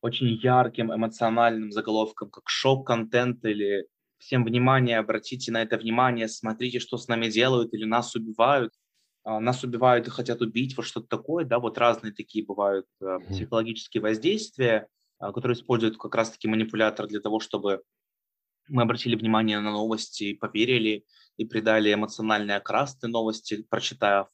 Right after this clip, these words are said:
Speaker 1: вот тот или иной заголовок, то очень важно как раз-таки не вестись на такие манипуляционные заголовочки,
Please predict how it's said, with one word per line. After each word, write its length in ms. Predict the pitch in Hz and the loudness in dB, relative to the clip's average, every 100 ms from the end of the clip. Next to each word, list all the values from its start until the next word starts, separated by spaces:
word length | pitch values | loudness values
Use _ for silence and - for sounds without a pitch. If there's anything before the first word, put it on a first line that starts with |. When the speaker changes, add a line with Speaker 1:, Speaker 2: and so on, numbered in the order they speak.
| _ | _
Speaker 1:
вот 160 | 101 98 | -12 -6
тот 160 | 107 104 | -6 -4
или 80 | 104 | -4
иной 140 | 101 | -4
заголовок, 640 | 98 101 101 101 98 95 - _ _ _ _ - | -4 -4 -2 -2 -4 -8 -14 _ _ _ _ 0
то 140 | 131 | 2
очень 300 | 160 135 117 | 2 -2 2
важно 340 | 123 127 123 | 2 2 0
как 140 | 113 - | -4 0
раз-таки 420 | 113 113 _ 107 | 0 0 _ -6
не 160 | 107 107 | -2 -2
вестись 380 | 104 - 131 180 | -2 -6 -4 -4
на 80 | 175 | -6
такие 680 | 160 - 147 143 139 123 - _ _ _ _ _ _ _ | -8 -6 -2 0 0 0 -6 _ _ _ _ _ _ _
манипуляционные 840 | 113 117 113 117 113 123 117 117 110 | -6 -4 -2 -2 0 2 2 2 -2
заголовочки, 800 | 113 113 110 120 107 - - | -2 0 0 0 -4 -10 -12